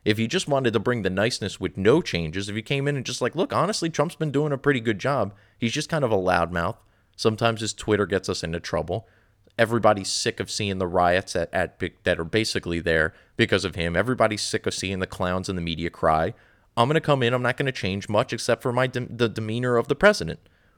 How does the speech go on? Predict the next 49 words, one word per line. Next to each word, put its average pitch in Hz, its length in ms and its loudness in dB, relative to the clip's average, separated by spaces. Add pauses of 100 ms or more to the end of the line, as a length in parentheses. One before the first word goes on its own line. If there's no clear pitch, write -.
(120)
Joe 131 160 4
Biden 127 300 2
would 113 140 2
win 110 260 0
this 104 160 -4
thing 95 320 -2 (300)
running 123 580 2
away. 95 500 2 (160)
He'd 107 180 -2
win 101 360 0
ninety 110 400 0
percent - 340 -2
of 98 60 0
the 95 80 0
popular 85 420 -2
vote. 82 260 -4 (240)
But 107 120 -2
that's 139 200 0
not 185 160 4
what 110 120 0
he's 82 120 -4
doing. - 220 -8 (300)
He's 110 180 -2
saying 101 200 0
Donald 135 260 2
Trump 131 200 -4
is 117 80 -4
a 113 40 -4
mean, 107 380 -4
bad 95 320 4
man 87 340 0 (180)
who 107 80 2
did 98 140 2
a 92 60 0
terrible 104 420 0
job 92 360 4
as 78 180 0
president, 80 480 -2 (200)
which 101 180 -2
is 98 100 -2
objectively 90 580 -2
not 82 280 -2
true. 78 340 -8 (1040)
And 95 340 -2
he's 113 200 -4
saying 92 260 0
that 82 180 -2
"I 117 140 4
will 117 260 0